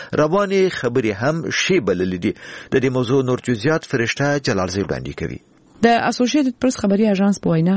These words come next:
Speaker 2: شاه محمود قریشي په متحده عربي اماراتو کې د افغانستان د طالبانو او امریکا د استازو د خبرو هرکلی کړی دی او ویلي دي چې هیواد یې په افغانستان کې د سولې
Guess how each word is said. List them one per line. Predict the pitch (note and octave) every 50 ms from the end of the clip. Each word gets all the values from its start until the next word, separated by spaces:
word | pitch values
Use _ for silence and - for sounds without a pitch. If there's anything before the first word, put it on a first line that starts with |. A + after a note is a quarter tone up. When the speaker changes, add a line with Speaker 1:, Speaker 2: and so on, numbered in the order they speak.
| G3+
Speaker 2:
شاه | - - F#3 F3+ F#3
محمود | F3+ F3+ G#3+ A#3 - - -
قریشي | F#3 F3 D#3+ - - A3
په | G#3 - G3 E3+
متحده | D#3+ - - D3 D#3+ D#3+ F#3 F#3
عربي | F3 E3 D#3 E3+ F3+
اماراتو | E3 D#3 D3+ D3 E3 F#3+ G#3 - F3+
کې | - - F3 D#3
د | D#3+ D3+
افغانستان | - - D#3 D3 - - - G3+ G3+
د | F#3 - -
طالبانو | - F3+ F3 E3+ F#3 F#3 F#3 F3+ F3 - - - - - - - - - G3+
او | F#3+ - -
امریکا | F3+ F3 E3 - - G#3+ A3 G3+
د | F#3+
استازو | D#3+ D#3 - - F3+ F3+ E3 E3+
د | D#3+ E3
خبرو | - - D#3 D3+ D#3+ E3+ E3+ C#3 D#3
هرکلی | D3 - - D#3 D3+ D3+ - -
کړی | - D3 D3 C#3 D3
دی | D3+ C#3+ - - - - - - - - - -
او | F3+ E3+
ویلي | D#3 D#3+ F#3 F#3 G3 G#3+
دي | F#3+ G#3
چې | - - - G3 G3
هیواد | E3+ E3 D#3+ D#3+ D#3+
یې | D#3 -
په | D#3
افغانستان | D3 C3 - D3 C#3+ C#3 - - - F#3 F#3+ F3+
کې | - -
د | D#3+ D#3 - -
سولې | - A3+ G3